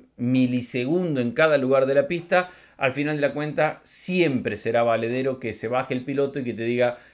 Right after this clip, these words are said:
"El auto necesita un poco más de acá, más de allá, me está haciendo esto, tenemos que mejorar lo otro". Siempre es una palabra autorizada. Tenerlo Alonso me parece que es una gran ventaja en ese proceso de desarrollo.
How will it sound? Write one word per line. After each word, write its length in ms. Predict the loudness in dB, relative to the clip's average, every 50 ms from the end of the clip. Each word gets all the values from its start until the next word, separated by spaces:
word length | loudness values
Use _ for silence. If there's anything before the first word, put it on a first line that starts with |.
| _ -4
"El 140 | -2 2 2
auto 260 | 2 2 0 -2 -2
necesita 460 | -2 -2 -4 -6 -8 -8 -4 0 0
un 100 | 0 0
poco 180 | -2 -4 -4 -4
más 160 | -4 -2 0
de 80 | 0 0
acá, 220 | 0 0 0 -2
más 140 | 0 -2 0
de 80 | 0 0
allá, 200 | 0 0 -2 -2
me 100 | -2 -2
está 120 | -4 -4
haciendo 320 | -6 -4 -6 -6 -2 -2
esto, 180 | -2 -2 -4 -6
tenemos 320 | -6 -6 -4 -4 -6 -6
que 60 | -8 -8
mejorar 340 | -8 -6 -4 -2 -2 -2 -2
lo 60 | -2
otro". 220 | -4 -4 -6 -8 -8 -12 -20 -20 _
Siempre 440 | -16 -10 -4 -2 0 0 0 -2 -4
es 60 | -4
una 160 | -4 -6 -4
palabra 260 | -2 0 0 0 0 -2
autorizada. 520 | -4 -6 -10 -12 -12 -14 -16 -18 -18 _
Tenerlo 440 | -4 -2 0 2 2 2 2 4 2
Alonso 600 | 4 4 4 2 2 0 -2 -4 -4 -6 -6 -6 -12 -20 _ _ -8
me 120 | -8 -4
parece 340 | -2 -2 -2 -2 -4 -4 -4
que 360 | -2 0 -2 -2 -4 -8 _ _ _ _
es 160 | -18 -14 -10
una 180 | -8 -6 -6 -4
gran 280 | -2 -2 -2 -2 -2 -4
ventaja 500 | -4 -4 -6 -4 -4 -4 -4 -2 -2 -2
en 80 | -2 -2
ese 180 | -6 -10 -10
proceso 440 | -10 -10 -12 -10 -12 -12 -10 -8 -8
de 100 | -8 -8
desarrollo. 460 | -10 -10 -10 -12 -12 -14 -18 -20 -20